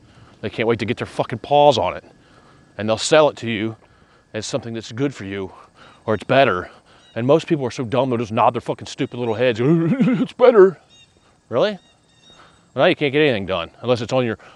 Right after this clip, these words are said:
approved list of your shit. So, you know, you gotta keep these people in check.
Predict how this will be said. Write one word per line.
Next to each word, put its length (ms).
approved 400
list 240
of 80
your 100
shit. 320
So, 280
you 160
know, 100
you 80
gotta 100
keep 200
these 120
people 280
in 80
check. 260